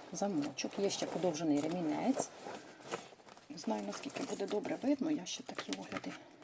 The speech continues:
таких речей не робила. Тут у нас ідуть ось ці, цепочка така, ремінець таким ось чином регулюється, він не знімається, він на карабінчиках,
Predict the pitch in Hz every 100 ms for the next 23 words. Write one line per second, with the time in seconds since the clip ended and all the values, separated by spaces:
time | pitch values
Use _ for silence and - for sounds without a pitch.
0 | - - - - - - - - 294 -
1 | 190 180 175 254 233 - - - - -
2 | - 208 - 175 151 - - 160 165 -
3 | - - - - - - - - - -
4 | - - - - - - - - - -
5 | - - - - - 311 370 - 302 -
6 | 285 - 262 269 - - - - - -
7 | 220 208 208 196 175 - - - - -
8 | - - - - - - - - 196 196
9 | 170 160 - 190 160 156 208 180 165 165
10 | 165 226 - 269 214 185 165 160 160 233
11 | 302 294 185 180 170 165 170 175 254 330
12 | 285 - 240